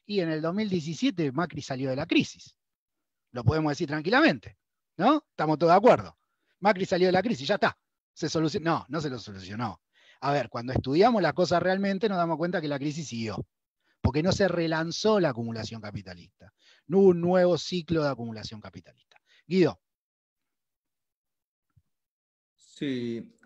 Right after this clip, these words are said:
Speaker 2: eh, antes de entrar a las preguntas quería hacer un, un par de comentarios que me parecían importantes en función de lo que estaba diciendo Pedro, que es esta cuestión de, ok, cómo se relanza a partir de la crisis.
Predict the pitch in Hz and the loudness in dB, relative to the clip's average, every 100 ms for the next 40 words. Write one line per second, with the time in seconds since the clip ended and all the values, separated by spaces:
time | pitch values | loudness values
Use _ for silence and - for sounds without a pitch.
0 | _ 147 131 143 170 175 151 151 165 143 | _ -6 -2 -2 0 2 2 2 2 2
1 | 151 170 170 147 139 135 147 139 131 131 | 0 0 0 0 0 0 -2 -4 -6 -8
2 | 127 135 135 123 123 117 143 131 110 113 | -4 -2 -2 -2 -4 -2 -2 -2 -4 -4
3 | 113 131 123 110 117 135 131 123 113 107 | -4 -4 -4 -4 -4 -4 -4 -4 -4 -6
4 | 117 110 135 123 110 131 123 117 127 123 | -8 -6 -4 -4 -4 -2 -4 -4 -6 -4
5 | 135 127 117 120 127 - - 123 135 135 | -2 -2 -2 -2 -6 -10 -14 -14 -4 -2
6 | 123 123 143 147 143 131 135 143 - - | -2 -4 -4 -2 -2 -2 -2 -2 -6 -12
7 | 117 120 104 135 143 - - 120 123 139 | -6 -4 -2 -4 -4 -4 -2 0 2 0
8 | 139 123 117 120 135 131 131 143 139 123 | 0 -2 -2 -2 -2 0 -2 -2 -4 -4
9 | 131 135 135 | -6 -8 -10